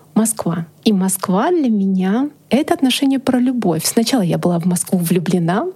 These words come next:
Это было романтично, мне абсолютно всё нравилось, меня ничего не смущало, ни большие расстояния, не то, что я в два часа добираюсь до работы и потом два часа обратно. Ну, когда проходит влюблённость, выстраиваешь взаимоотношения. Сейчас это, конечно, про любовь. Я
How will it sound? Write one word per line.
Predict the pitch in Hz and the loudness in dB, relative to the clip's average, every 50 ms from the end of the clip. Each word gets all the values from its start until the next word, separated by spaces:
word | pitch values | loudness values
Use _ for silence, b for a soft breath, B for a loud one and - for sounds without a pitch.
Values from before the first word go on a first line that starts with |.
| - _ - | -10 _ -4
Это | 240 226 208 | -2 0 0
было | 180 - 185 170 | -2 0 -2 0
романтично, | 165 180 165 160 175 175 165 - - 269 277 - - - 208 | 0 0 0 0 0 -2 -2 0 -2 -2 0 0 -2 0 0
мне | 180 175 175 175 | 0 0 0 0
абсолютно | 175 165 - - 190 196 190 - 180 | -2 -2 -2 0 0 0 0 -2 -4
всё | 156 - - - 185 | -4 -2 -2 0 0
нравилось, | 180 170 190 214 240 247 220 208 208 - | 0 0 0 0 0 0 0 0 0 0
меня | 202 202 202 | 0 2 2
ничего | 214 208 - 220 214 | 0 0 0 0 0
не | 208 202 | 0 0
смущало, | - - 185 190 190 - - - - 233 233 226 226 220 214 - | 0 0 0 0 0 0 -2 0 0 0 2 2 0 0 0 0
ни | - 214 247 | 2 2 2
большие | 247 196 185 180 180 - - 202 185 | 2 2 0 0 0 0 0 0 0
расстояния, | 170 180 185 - - 190 185 196 202 240 254 262 262 254 233 220 214 202 | 0 0 -2 -2 -2 0 0 2 2 0 0 2 2 2 2 2 2 0
не | 190 185 | 0 0
то, | - 190 | 0 -2
что | - - 175 | -2 0 0
я | 170 175 | 0 0
в | 170 175 | 0 0
два | 170 180 196 180 - 226 220 | -2 0 0 0 0 0 0
часа | - 214 190 - | 0 -2 -2 -2
добираюсь | 165 160 165 160 170 160 156 165 - - - | 0 -2 0 0 0 0 0 -2 -2 -2 -2
до | - 170 | 0 0
работы | 170 170 180 185 202 190 - 180 | 0 0 0 0 0 0 -2 -2
и | |
потом | - - - 180 180 | -6 -2 -2 -2 0
два | 175 175 165 | 0 -2 -2
часа | 160 - - - - 165 | -2 -4 -4 -4 -2 -2
обратно. | 160 160 - - - 240 269 294 277 - 262 233 226 220 214 - - - - | -2 0 0 0 0 0 0 -2 -2 0 0 0 0 0 -2 -6 -12 -4 0
Ну, | 254 247 | 0 0
когда | 233 - 165 170 | 2 0 0 -2
проходит | - - 196 175 - 196 - 180 - | 0 -2 -2 -2 -2 -4 -4 -4 -4
влюблённость, | - 175 175 165 196 269 330 330 240 - | -2 -2 0 0 0 0 0 -2 -2 -4
выстраиваешь | - - - - 190 185 185 175 - | -6 -6 -6 -2 -2 0 0 -2 -4
взаимоотношения. | - - 180 175 175 - 185 180 - - 190 220 262 277 220 | -2 -2 0 -2 0 0 -2 -2 0 0 0 0 2 0 0
Сейчас | - - 190 180 - | 0 0 -2 -4 -4
это, | - - | -6 -4
конечно, | - 175 175 180 185 - - 185 | -2 0 0 0 -2 -2 -2 -4
про | - - 185 175 | -2 0 -2 0
любовь. | 165 175 160 - 208 247 254 - - - | 0 0 0 0 0 0 0 -4 -2 -2
Я | 165 160 | 0 0